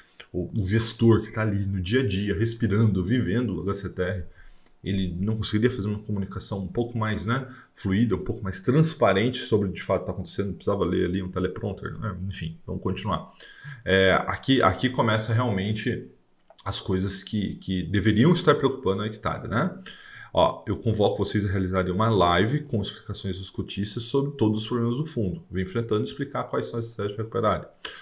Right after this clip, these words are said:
Perfeito, né? É, e aqui falando sobre isso,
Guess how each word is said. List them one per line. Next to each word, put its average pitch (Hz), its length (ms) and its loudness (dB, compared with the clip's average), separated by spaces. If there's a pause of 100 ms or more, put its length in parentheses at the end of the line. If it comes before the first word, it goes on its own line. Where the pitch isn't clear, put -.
(120)
Perfeito, 95 520 -2 (160)
né? 82 400 -2 (360)
É, 85 680 0 (360)
e 104 220 6
aqui 110 260 4
falando 117 480 2
sobre 85 380 -2
isso, - 300 -8